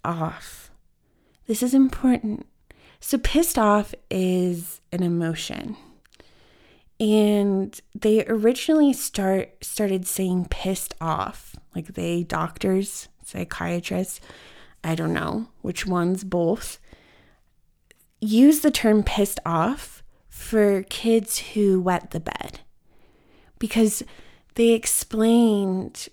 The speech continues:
or even adults who wet the bed, they explained repressed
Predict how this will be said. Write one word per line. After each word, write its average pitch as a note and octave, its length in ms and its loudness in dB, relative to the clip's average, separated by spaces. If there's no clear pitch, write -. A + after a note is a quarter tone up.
or G#3 100 -2
even A3+ 220 2
adults F#3 500 0
who F#3 120 -4
wet D#3+ 200 -8
the E3 80 -14
bed, - 320 -12
they A#3+ 120 4
explained B3+ 580 4
repressed A3 800 -2